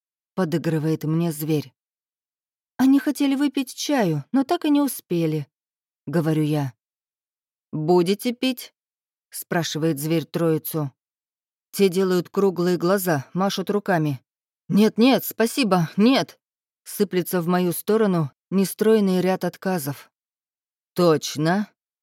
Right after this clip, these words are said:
А то хозяйка сейчас заварит вам чайку". Зверь наклоняется к автору моего синяка и резко дует тому в ухо. Мужчина подскакивает на месте, его нервы сдают.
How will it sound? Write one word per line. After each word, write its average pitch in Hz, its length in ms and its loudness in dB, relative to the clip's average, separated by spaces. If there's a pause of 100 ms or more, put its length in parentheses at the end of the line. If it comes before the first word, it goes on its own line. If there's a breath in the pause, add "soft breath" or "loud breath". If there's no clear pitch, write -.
(280)
А 180 180 2
то 180 220 -2
хозяйка 180 640 0
сейчас 196 680 -4 (180)
заварит 175 800 0
вам 151 340 0 (640)
чайку". 156 1120 -2 (760)
Зверь 170 360 0
наклоняется 185 680 0
к - 80 -4
автору 165 420 0
моего 170 300 0
синяка 170 640 -2
и 180 120 0
резко 220 360 -2
дует 175 360 0
тому 175 260 0
в 160 100 -4
ухо. 143 320 -6 (480)
Мужчина 208 420 0
подскакивает 190 720 -2
на 180 80 -2
месте, 202 380 0
его 180 360 0
нервы 175 380 0
сдают. 165 500 -4